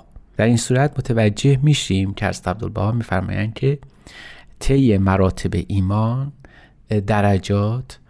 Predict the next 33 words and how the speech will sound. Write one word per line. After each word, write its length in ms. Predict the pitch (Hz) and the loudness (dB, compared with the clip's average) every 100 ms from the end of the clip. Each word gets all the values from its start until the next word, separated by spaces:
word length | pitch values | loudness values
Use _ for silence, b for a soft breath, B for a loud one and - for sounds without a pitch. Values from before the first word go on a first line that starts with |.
| B B | B B
و 140 | 107 104 | 2 4
مراحل 420 | 104 101 104 120 | 4 4 4 2
گوناگونی 600 | 120 104 90 87 90 82 | 2 2 2 2 0 -2
داره. 260 | - - - - - _ | -8 -16 -20 -20 -20 _
این 200 | 175 185 | 2 4
منو 240 | 165 170 170 | 4 4 4
یاد 400 | 156 139 156 151 | 6 6 4 4
این 300 | 156 156 151 | 2 2 0
میندازه 580 | 143 131 113 107 - 98 | 2 2 2 0 0 -2
که 160 | - | -2
حضرت 220 | 107 - | -4 -2
عبدالبها 720 | 117 110 95 98 90 104 117 120 | -2 -2 -2 -2 0 2 2 2
برای 440 | 110 95 110 123 | 2 2 2 2
وفا 540 | 95 92 87 - 107 127 | -2 -2 -4 -2 -2 0
اهمیت 540 | 127 117 127 139 143 | -2 -2 0 -2 -2
بسیار 440 | 127 127 - 139 | -4 -4 0 2
زیادی 600 | 135 120 123 131 113 92 | 2 2 2 4 2 -2
قائل 420 | - - 78 69 71 | -6 -4 -4 -4 -8
بودن، 320 | - - - - _ - | -10 -12 -14 -20 _ -6
یعنی 220 | 117 107 120 | 2 4 4
دائما 460 | 113 104 107 107 | 4 0 0 0
تکرار 540 | 120 - 110 - 117 123 | 0 -2 -6 0 2 4
می‌کردن. 600 | 131 127 107 110 - - 123 - _ _ _ 117 | 2 2 -4 -4 -10 -12 -16 -20 _ _ _ -2
بسیاری 500 | 131 131 151 160 151 | 0 0 0 2 2
از 220 | 123 - | 0 -2
حسنات 760 | - 107 - 104 104 120 120 - | -6 -6 -2 0 2 0 0 -6
و 380 | 107 104 110 110 | -4 -2 -2 -6
فضائل 480 | - 104 95 - 110 | -4 0 0 0 -2
اخلاقی 460 | 98 - 85 90 | -2 -2 -4 -4
وجود 400 | 101 90 - 98 | -6 -6 -4 -6
داره، 300 | - 80 - - | -4 -8 -8 -10
مثل 200 | - - | -10 -8
صدق، 420 | - - 90 - | -6 -2 -2 -4